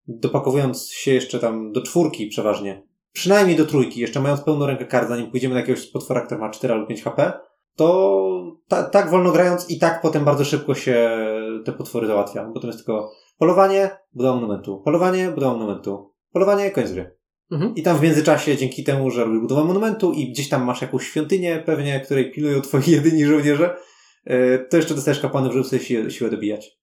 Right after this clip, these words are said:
Speaker 1: I tak, jasne, można teraz powiedzieć, że o, nie pozwalajcie graczowi, który, który ma cel na potwory, że tak powiem, który się nastawia na potwory, kontrolować jakąkolwiek świątynię, bo będzie zarabiał więcej kapłanów.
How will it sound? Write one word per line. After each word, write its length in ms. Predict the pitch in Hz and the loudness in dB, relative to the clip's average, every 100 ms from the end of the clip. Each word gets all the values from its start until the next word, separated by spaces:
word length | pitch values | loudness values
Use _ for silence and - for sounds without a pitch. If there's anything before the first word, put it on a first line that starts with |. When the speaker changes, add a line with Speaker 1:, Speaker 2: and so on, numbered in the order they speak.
| _ _ _ _ - | _ _ _ _ -12
Speaker 1:
I 100 | - | 0
tak, 260 | 175 - 180 | 0 0 0
jasne, 340 | 202 - 135 | 0 0 -2
można 220 | 185 214 | -2 0
teraz 180 | 208 180 | 0 -2
powiedzieć, 320 | 170 175 170 | -2 -2 -2
że 340 | 139 151 151 - _ _ _ - | 0 0 -2 -6 _ _ _ -4
o, 500 | 202 240 240 233 220 | 0 2 2 2 0
nie 80 | 208 | -2
pozwalajcie 600 | 202 175 190 196 190 180 | 0 4 4 4 2 0
graczowi, 380 | 170 170 170 165 | 2 2 0 -2
który, 320 | 170 147 156 | -2 -2 -2
który 220 | 151 151 | -2 -2
ma 400 | 147 143 139 139 143 | 0 0 0 -4 -2
cel 180 | 165 156 | 2 4
na 80 | 147 | 4
potwory, 340 | 151 156 151 | 2 2 2
że 60 | 127 | 2
tak 140 | 131 | 0
powiem, 200 | 135 156 | 2 0
który 160 | 165 139 | -2 -4
się 80 | 147 | -2
nastawia 220 | 143 143 | 0 2
na 80 | 131 | 2
potwory, 420 | - - 180 170 | 0 0 0 0
kontrolować 420 | - 143 165 151 | -2 2 4 4
jakąkolwiek 420 | 147 139 147 139 | 2 2 2 0
świątynię, 480 | - 131 170 196 196 | -2 -2 0 2 0
bo 180 | 151 165 | 2 0
będzie 180 | 156 139 | 0 2
zarabiał 380 | 147 143 - - | 2 2 -2 -8
więcej 220 | 131 131 131 | -6 -4 -2
kapłanów. 340 | 127 107 | 0 -2